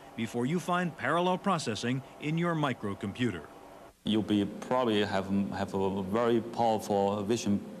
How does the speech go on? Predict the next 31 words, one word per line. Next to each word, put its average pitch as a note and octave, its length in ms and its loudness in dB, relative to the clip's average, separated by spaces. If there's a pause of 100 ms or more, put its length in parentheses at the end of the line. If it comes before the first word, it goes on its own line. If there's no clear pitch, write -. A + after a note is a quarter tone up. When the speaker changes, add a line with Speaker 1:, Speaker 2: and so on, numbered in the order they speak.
(100)
Speaker 2:
pro-, G#2 160 -4
processors G2+ 720 0 (480)
attached, - 520 -4
attached G#2 420 -2
to G#2 80 2
your G#2 100 4
microprocessor F#2+ 880 0
system. - 340 -4 (2250)
You F#2+ 100 -4
can F#2+ 180 -2
do G2 260 2 (380)
many C3 320 4
more B2 260 4
interesting A2+ 340 0
things G2+ 440 -2
than F#2 360 -4 (120)
you F#2+ 80 -4
can F2+ 160 -6
do F#2+ 100 0
now F#2+ 480 2
because, F2+ 400 -2
uh, F#2 340 2
you F#2 140 0
will F#2+ 80 2
be F#2 160 -2
able G2 160 2
to - 100 -10
see E3+ 240 2
things E2 280 -2
now. D#2+ 240 0 (1120)
Yes, - 300 0